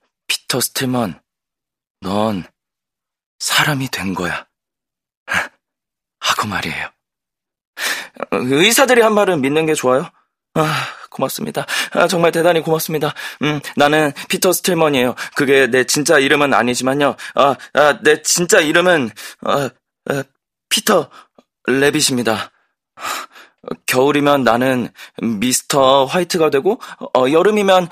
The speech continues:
어, 미스터 그린이 되죠. 음. 아, 선생도 그런 이름이 마음에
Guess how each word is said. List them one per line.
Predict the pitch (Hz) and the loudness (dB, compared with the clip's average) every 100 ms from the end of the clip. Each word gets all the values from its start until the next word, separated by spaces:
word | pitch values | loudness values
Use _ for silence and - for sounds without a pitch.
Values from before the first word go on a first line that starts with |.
| - | -6
어, | - 151 | 0 2
미스터 | 147 156 - 165 143 | 2 -4 0 0 0
그린이 | - 143 143 131 | -2 -2 0 0
되죠. | 123 156 - - - 127 | 0 -2 -8 -18 -14 -8
음. | 123 110 - _ _ _ _ - - - - _ _ _ _ _ _ _ _ _ _ _ | -8 -10 -16 _ _ _ _ -10 -10 -12 -18 _ _ _ _ _ _ _ _ _ _ _
아, | 117 | -8
선생도 | - 185 202 175 113 - _ _ _ _ _ - | -4 -4 -4 -4 -8 -12 _ _ _ _ _ -4
그런 | 139 151 131 101 - | 0 0 0 -4 -4
이름이 | 117 110 104 - - - _ - | -4 -2 -4 -8 -16 -20 _ -6
마음에 | 104 107 95 | -2 -2 -4